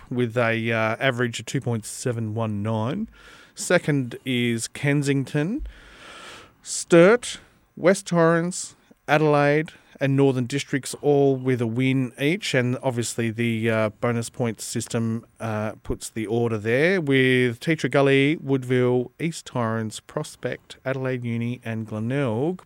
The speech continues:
bringing up the bottom of the ladder. So next week, actually, let's go to Tea Tree Gully right now. Tea Tree Gully and Northern Districts. So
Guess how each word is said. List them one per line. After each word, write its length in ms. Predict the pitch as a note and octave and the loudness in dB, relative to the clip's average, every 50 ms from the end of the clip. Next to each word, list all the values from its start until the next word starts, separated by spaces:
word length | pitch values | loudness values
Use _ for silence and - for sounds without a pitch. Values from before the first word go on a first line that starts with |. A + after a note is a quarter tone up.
| _ - | _ -4
bringing 340 | C#3 C3+ C#3 C3 B2+ B2+ | -4 -2 -2 -2 -2 -2
up 200 | B2 A#2 - - - - | -4 -6 -6 -12 -20 -16
the 160 | A#2+ A2+ A2+ | -12 -12 -12
bottom 600 | G#2+ - - A#2 A2+ A2+ - A#2+ A2+ A2 A#2 A#2+ - - | -12 -10 -8 -8 -8 -8 -8 -10 -8 -8 -8 -10 -10 -8
of 400 | A2+ A2+ A2 G#2+ G#2+ G#2+ G2+ G#2+ - | -6 -4 -4 -4 -4 -6 -8 -10 -12
the 160 | G#2+ G2+ G#2 G2+ | -10 -8 -6 -6
ladder. 460 | G#2 G#2 A#2 C#3 C#3+ A#2 F#2+ F2+ - - - - - - - - - - - - - - - _ | -4 -4 -2 -2 -2 -2 -2 -4 -8 -12 -20 -20 -20 -20 -20 -20 -20 -20 -20 -20 -20 -20 -20 _
So 400 | - - - C#3 C3+ B2+ B2+ B2+ | -18 -4 0 2 2 4 4 2
next 760 | B2 C3 C#3 C#3+ D#3 E3 F3 G3 A#3 - - - - - - - | 2 0 0 0 0 2 2 2 0 0 -4 -8 -10 -10 -10 -12
week, 340 | F3 E3+ F3 C3+ B2+ A#2+ - - | -6 -2 0 0 0 -2 -6 -6
actually, 300 | F#3+ - - - G#3 G3+ | -6 -6 -2 -2 0 2
let's 240 | F#3+ B3+ C4+ - - | 4 4 2 2 0
go 200 | - A3 A3 G#3 | 0 2 4 4
to 120 | F3+ D#3 | 4 2
Tea 200 | - - D#3+ C#3+ | 2 2 2 2
Tree 160 | - - C#3 | 2 2 0
Gully 300 | B2 B2+ A#2+ A2 G#2+ G#2 - - - _ _ - - | 2 2 2 2 2 -2 -8 -12 -20 _ _ -10 -6
right 240 | A#2+ A#2+ A2+ E2+ F#2+ | -2 -2 -2 -2 0
now. 300 | A#2 A#2 A2+ A2+ G#2+ - _ _ _ _ _ _ - - - - _ _ _ _ _ _ _ - - - - - | 0 0 0 0 -2 -4 _ _ _ _ _ _ -20 -20 -20 -20 _ _ _ _ _ _ _ -20 -20 -18 -6 -2
Tea 120 | - F3 | -2 0
Tree 140 | D#3+ - F#3 D3+ | 2 2 4 6
Gully 320 | D#3 D3 D3 D3 D3 D3+ | 8 8 8 8 6 4
and 120 | C#3 B2+ | 2 0
Northern 300 | C3 C3 B2+ B2 B2 B2 | 2 2 2 2 2 0
Districts. 420 | G#2+ B2 A#2+ - - A2+ - - - | -2 -2 -4 -4 -6 -6 -6 -4 0
So 280 | - C#3+ C3+ C3 B2 | 4 6 6 6 6